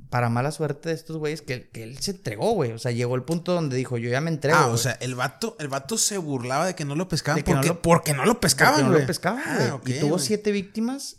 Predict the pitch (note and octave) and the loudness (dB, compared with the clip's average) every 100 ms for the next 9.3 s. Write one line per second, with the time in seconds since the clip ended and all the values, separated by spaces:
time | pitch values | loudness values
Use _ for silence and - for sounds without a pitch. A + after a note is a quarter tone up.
0 | - C3 B2 A#2+ C#3+ C#3+ D#3 D#3 - D#3+ | -6 -2 -2 -2 0 0 0 -4 -6 -4
1 | G#3 A#3 E3+ D3+ A#2+ A#2+ A2+ - _ _ | -2 -2 -2 -4 -2 -2 -4 -8 _ _
2 | _ - C#3 B2+ C3+ C#3+ C#3+ B2+ C3+ C#3 | _ -2 0 2 0 -2 -4 -2 -2 -2
3 | D3 C#3 D#3 - _ B2+ B2 A#2+ C3+ D3+ | -2 -4 -6 -16 _ -8 -6 -6 -4 -4
4 | D3+ C#3 D3+ D3+ C#3 C3 E3 D#3+ E3 D#3 | -2 0 -2 -2 -2 -2 -4 -4 -4 -4
5 | D3+ D3+ C#3 D#3+ D3+ E3 _ _ _ - | -4 -6 -2 -2 -2 -8 _ _ _ -12
6 | A2+ B2 B2+ B2 C3+ B2+ B2+ B2+ A2+ A2+ | -6 -4 -4 -6 -4 -2 0 0 -2 -2
7 | A2+ B2 C#3 E3 C#4 - B2 G#2 C3 - | -4 -4 -2 -2 -2 -6 -8 -6 -6 -8
8 | _ _ - B2+ A#2+ A#2+ - B2+ B2 B2+ | _ _ -6 -2 -2 -2 -4 -2 0 2
9 | C#3+ D#3 B2+ | 0 -4 -8